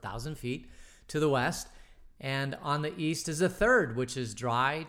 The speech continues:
twenty-three feet deep, nine to,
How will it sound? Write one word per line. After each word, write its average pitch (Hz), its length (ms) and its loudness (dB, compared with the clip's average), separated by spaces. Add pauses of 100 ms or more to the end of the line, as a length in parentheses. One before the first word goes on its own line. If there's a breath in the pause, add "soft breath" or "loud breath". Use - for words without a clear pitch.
twenty-three 147 1120 -8
feet 131 300 -6
deep, 127 420 -4
nine 127 400 -4
to, 123 460 -6